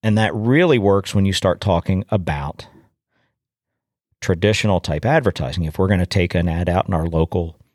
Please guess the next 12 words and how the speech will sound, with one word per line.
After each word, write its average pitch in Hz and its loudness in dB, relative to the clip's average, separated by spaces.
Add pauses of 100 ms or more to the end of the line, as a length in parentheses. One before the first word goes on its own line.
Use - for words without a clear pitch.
(140)
if 90 -4
you're, 87 0
you're 90 -4
lucky 87 -2
enough 82 -4
to, - -4 (100)
to 98 0
still 87 0
have 123 2
a 95 2
local 87 0
newspaper, 82 -2